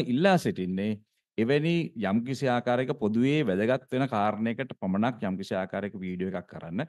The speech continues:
ඒක කරා කියලා අපි එතෙන්දි ගැටලුවක් එන්නේ නැහැ. නමුත් වාරිය පොළ සිද්ධියේදී ඒ පොලිස් නිලධාරියා ක්‍රියා කළපු ආකාරය,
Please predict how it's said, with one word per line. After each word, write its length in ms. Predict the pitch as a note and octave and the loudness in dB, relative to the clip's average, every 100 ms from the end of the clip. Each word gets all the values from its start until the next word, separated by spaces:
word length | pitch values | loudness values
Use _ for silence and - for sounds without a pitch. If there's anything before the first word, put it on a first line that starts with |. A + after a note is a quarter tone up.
| _ _ - | _ _ -10
ඒක 160 | A2+ - | -10 -2
කරා 220 | G#2 F#2 | 0 0
කියලා 200 | G#2+ A2 | -2 -4
අපි 160 | - - | -4 -6
එතෙන්දි 420 | F2+ F#2+ - A2+ G#2 | -4 -4 -2 -2 -2
ගැටලුවක් 440 | F#2 G#2 G2 - | -6 -4 -4 -4
එන්නේ 240 | E2+ A2+ | -4 -2
නැහැ. 240 | F3 - - | -4 -8 -2
නමුත් 220 | - C#3+ | -2 2
වාරිය 340 | A2 A#2 F3 | 4 4 4
පොළ 180 | E3 C#3+ | 2 0
සිද්ධියේදී 580 | - F#2+ F#2 F#2 F#2+ D3+ - | -2 -6 -4 -2 -2 -4 -2
ඒ 140 | G2+ | -4
පොලිස් 280 | - F#2 - | -4 -6 -6
නිලධාරියා 540 | F#2 F#2 F2+ F2 F2 | -6 -4 -4 -4 -8
ක්‍රියා 260 | F2+ F#2 F2 | -8 -8 -8
කළපු 300 | - F2 F#2+ | -8 -10 -8
ආකාරය, 520 | E2+ D#2+ F2+ F#2 G#2 | -8 -8 -10 -6 -6